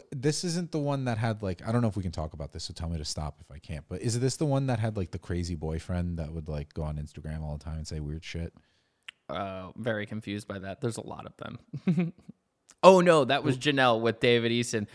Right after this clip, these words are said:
Speaker 2: who, like, would just, like, be like, "Get on my lawn, motherfucker." He's got, like, an eighty round shotgun mag in his thing to just, like, blast it.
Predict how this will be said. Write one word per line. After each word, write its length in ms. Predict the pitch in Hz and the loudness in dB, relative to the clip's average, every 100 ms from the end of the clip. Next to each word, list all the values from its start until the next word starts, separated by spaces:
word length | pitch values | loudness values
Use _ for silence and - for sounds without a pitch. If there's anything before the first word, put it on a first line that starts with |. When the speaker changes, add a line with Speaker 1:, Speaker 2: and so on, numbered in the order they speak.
| - 131 | -16 0
Speaker 2:
who, 140 | 143 135 | 4 8
like, 260 | 113 110 - - - | 6 4 -2 -20 2
would 160 | 127 | 2
just, 240 | 120 123 - | 4 0 0
like, 240 | 117 101 _ _ - | -2 -4 _ _ -4
be 120 | 143 | 0
like, 260 | 113 - - | 0 -2 0
"Get 140 | 214 | 2
on 160 | 165 156 | 2 2
my 160 | 143 | -2
lawn, 320 | 139 143 135 | 0 0 0
motherfucker." 480 | 135 120 - 147 131 | -2 -4 0 0 2
He's 100 | 135 | 0
got, 220 | 131 123 | 2 0
like, 300 | 117 113 - - | 0 -4 -6 -8
an 140 | 120 - | -8 -4
eighty 260 | 120 117 117 | -4 -2 0
round 280 | 113 117 - | 0 0 -2
shotgun 560 | - 101 104 127 120 | 0 0 0 -2 0
mag 340 | 117 113 117 120 | 0 0 -2 -2
in 80 | |
his 220 | 120 120 - | -2 -2 -2
thing 240 | 127 123 | 0 0
to 80 | 120 | -2
just, 200 | 110 110 | -4 -2
like, 180 | 113 101 | -2 -2
blast 320 | 110 110 - | -2 0 0
it. 240 | 135 127 | 0 0